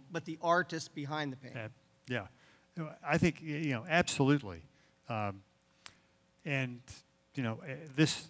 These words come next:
Speaker 2: I'm, I'm sensitive to this because I, I have three kids who are all artists. Um, now, and they are making a living, by the way. Just, just, I knew some of you had snarky comments that were coming,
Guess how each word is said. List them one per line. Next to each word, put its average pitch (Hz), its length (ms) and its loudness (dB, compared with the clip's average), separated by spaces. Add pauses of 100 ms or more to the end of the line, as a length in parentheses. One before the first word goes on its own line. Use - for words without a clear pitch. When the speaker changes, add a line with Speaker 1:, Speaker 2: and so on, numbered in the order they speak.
Speaker 2:
I'm, 123 140 -8
I'm 127 160 -10
sensitive 185 460 4
to 123 100 -2
this 117 180 0
because 131 300 0
I, 139 200 -2
I 143 100 0
have 135 120 4
three 135 240 0
kids 147 360 2
who 117 140 -4
are 117 120 -6
all 113 200 2
artists. 104 640 -2 (1040)
Um, 98 220 -10 (1800)
now, 120 180 -4
and 120 100 0
they 120 140 4
are 127 200 6
making 131 340 4
a 127 60 8
living, 135 440 12 (680)
by 123 200 8
the 113 120 6
way. 104 400 6 (680)
Just, 117 180 -8 (480)
just, - 180 -2
I 139 100 8
knew 143 140 10
some 180 280 12
of 143 60 4
you 139 140 12
had 127 140 8
snarky 143 560 8
comments 120 460 4
that 120 120 -2
were 104 100 -4
coming, 123 380 2